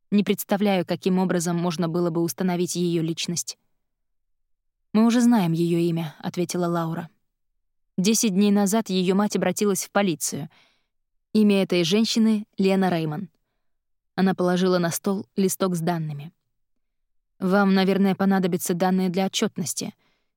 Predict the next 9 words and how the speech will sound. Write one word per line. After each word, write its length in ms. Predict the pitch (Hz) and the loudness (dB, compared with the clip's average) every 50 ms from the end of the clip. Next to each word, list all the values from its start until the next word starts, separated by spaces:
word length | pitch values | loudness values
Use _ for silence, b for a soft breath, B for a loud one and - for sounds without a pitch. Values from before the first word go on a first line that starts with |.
| _ - | _ -4
Здесь 360 | 196 190 185 240 254 - 240 | -2 0 0 0 0 0 -2
указан 360 | 214 - 220 214 - 214 202 | 0 0 0 2 2 0 -2
в 100 | - - | 0 0
том 160 | - 214 208 | 0 0 0
числе 420 | 196 - 202 - - 190 196 196 - | 0 -2 -4 -4 -2 0 0 0 0
и 160 | - - 190 | 0 0 2
номер 240 | 190 202 202 196 180 | 2 2 2 2 0
её 260 | 175 175 165 175 180 | 0 -2 -2 -2 -4
страховки». 640 | - - - - - - - - _ - - 165 | -4 -6 -10 -12 -12 -12 -16 -16 _ -16 -16 -16